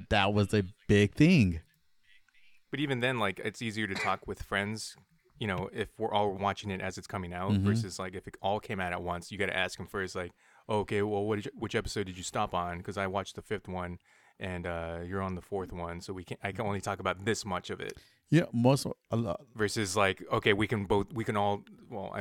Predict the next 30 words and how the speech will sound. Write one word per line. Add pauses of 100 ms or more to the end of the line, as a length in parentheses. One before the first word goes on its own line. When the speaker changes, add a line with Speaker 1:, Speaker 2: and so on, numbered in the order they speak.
Speaker 2:
except
for
Mike,
which
surprisingly,
Mike
is
the
one
that's
behind, (600)
but,
you
know,
we
can
all
talk
about
this, (120)
you
know,
up
to
the
second (100)
episode
only
right
now.